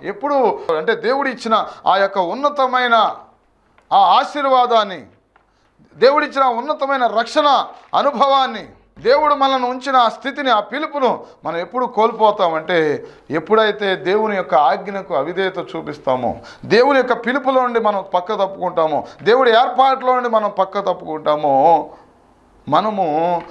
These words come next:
వస్త్రహీనులుగా లేదా ఆధ్యాత్మికమైన స్థితిలో వస్త్రహీనులుగా ఉండే పరిస్థితి. ఆదికాండం మూడో అధ్యాయం తొమ్మిదో వచనం, దేవుడైన యెహోవా ఆదామును పిలిచి, "నువ్వు ఎక్కడ ఉన్నావనెను?" అందుకతడు, "నేను తోటలో నీ స్వరం వినినప్పుడు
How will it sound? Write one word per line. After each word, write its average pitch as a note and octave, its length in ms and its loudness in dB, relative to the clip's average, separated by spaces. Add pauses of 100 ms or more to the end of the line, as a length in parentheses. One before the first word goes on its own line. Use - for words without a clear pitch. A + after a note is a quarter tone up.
(160)
వస్త్రహీనులుగా F#3+ 1080 2
లేదా F#3+ 260 2
ఆధ్యాత్మికమైన A#3 1000 0
స్థితిలో G#3 360 0
వస్త్రహీనులుగా F3+ 840 0 (220)
ఉండే E3 240 0
పరిస్థితి. C#3 680 -8 (140)
ఆదికాండం F#3 440 -4
మూడో F3 180 -2
అధ్యాయం D#3 440 -2 (280)
తొమ్మిదో D#3 260 2
వచనం, B2+ 400 -2
దేవుడైన F#3 400 4
యెహోవా F3+ 340 4
ఆదామును F3+ 440 2
పిలిచి, F3+ 420 -12 (320)
"నువ్వు G3 180 2
ఎక్కడ G3 220 2
ఉన్నావనెను?" G#3+ 580 0 (260)
అందుకతడు, F3 500 0
"నేను F3+ 300 -2
తోటలో G#3 520 2
నీ G3 140 -8
స్వరం G3+ 280 0
వినినప్పుడు F#3 680 -6